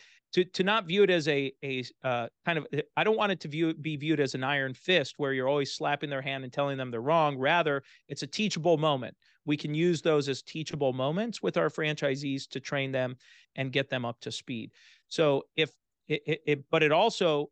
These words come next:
helps you know what's happening. So I, I think those are a few, few ways to protect your brand specifically. Uh, and,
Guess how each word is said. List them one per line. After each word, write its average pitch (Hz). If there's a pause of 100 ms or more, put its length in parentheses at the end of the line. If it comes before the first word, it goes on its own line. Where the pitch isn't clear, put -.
helps -
you 151
know 127 (220)
what's 123
happening. 120 (300)
So 147
I, 156
I 151
think 190
those 208
are 208
a 160
few, 185 (320)
few 190
ways 170
to -
protect -
your 147
brand 139 (480)
specifically. 147 (360)
Uh, 131 (140)
and, 147